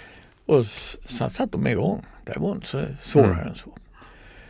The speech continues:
Speaker 1: Eh, och hur det gick till exakt och vad som skrevs, det vet inte jag riktigt. Jo, det vet jag. Men för det vi... Jag fick frågan för, för något år sedan,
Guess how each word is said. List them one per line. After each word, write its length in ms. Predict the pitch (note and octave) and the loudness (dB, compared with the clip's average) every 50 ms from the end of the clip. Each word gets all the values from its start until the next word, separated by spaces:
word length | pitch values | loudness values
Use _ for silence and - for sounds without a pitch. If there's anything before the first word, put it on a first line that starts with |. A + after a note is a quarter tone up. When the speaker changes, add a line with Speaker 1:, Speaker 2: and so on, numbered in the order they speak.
| - - - - - - | -20 -20 -20 -20 -14 -6
Speaker 1:
Eh, 160 | - C#3 A#2+ | -2 -2 -2
och 180 | - - - B2+ | 0 0 4 6
hur 120 | A#2+ C#3 | 8 8
det 80 | C#3+ D3+ | 8 8
gick 200 | C#3 C#3+ C#3 - | 6 4 4 2
till 280 | - - C#3 D3+ D#3 C#3+ | 2 4 4 6 6 4
exakt 680 | B2+ - - - - - C#3 D#3+ - - - - - - | 4 6 4 4 6 4 4 0 -2 -6 -12 0 4 6
och 100 | C#3+ C3+ | 6 8
vad 140 | C3 B2+ | 8 6
som 160 | - - D#3 C3+ | 4 4 0 0
skrevs, 320 | - - - - B2+ - | 0 0 0 -2 -2 -2
det 140 | - - D3+ | -2 -2 -2
vet 500 | C3+ C3 - - D3+ F3+ B2 - - - | -2 -2 -4 0 2 2 2 2 2 2
inte 280 | D#3 A#2+ - - - | 0 0 0 0 2
jag 240 | C3+ B2+ A#2+ C3 B2+ | 4 4 6 6 6
riktigt. 460 | C3+ B2 - - - - - - E3+ | 4 2 0 -6 -10 -10 2 6 10
Jo, 180 | C#3+ C#3 D3 D3 | 10 12 12 10
det 100 | B2+ B2+ | 8 4
vet 200 | B2+ - - - - | 2 -2 -4 -6 -12
jag. 20 | - - - - - - - - - | -16 -14 -12 -12 -12 -12 -14 -16 4
Men 240 | - C#3+ C3+ C3+ - - - - _ - - | 8 8 8 8 6 0 -8 -16 _ -10 -6
för 180 | - - C#3+ | 4 6 8
det 80 | C3+ C#3+ | 8 8
vi... 580 | C3 C3+ C#3 C#3 C3 C3+ C3+ C3+ C3+ B2 A#2 A#2 A2+ - - - - - - - B3+ C#4 C4+ C#4+ C#4+ B3+ - _ _ - - _ _ _ _ _ - - - - | 8 8 8 8 8 8 6 6 4 4 2 0 -2 -8 -18 -20 -20 -20 -20 -16 -16 -14 -14 -16 -18 -20 -20 _ _ -20 -20 _ _ _ _ _ -20 -20 -2 4
Jag 340 | C#3 C3 D3 D3+ C#3+ A#2 | 8 10 10 10 8 6
fick 220 | - - A2 A2+ G#2+ | 2 0 0 -2 2
frågan 520 | - C3+ A#2+ A2 A2+ B2 B2 A#2 A2+ G2+ | 4 6 6 6 6 6 6 4 4 2
för, 480 | F#2 G#2+ G#2+ A2+ G2+ F2+ - - - A2+ A2 | 0 0 0 0 0 -2 -4 -6 -8 -10 -14
för 180 | - - - - | -12 -8 -4 -2
något 500 | - F#2+ A2 - - _ _ - - - | -2 -2 -4 -6 -12 _ _ -18 -16 -2
år 280 | - D3+ C3+ C#3+ C#3 - | 2 4 6 6 6 4
sedan, 220 | - - - - | 4 0 -6 -10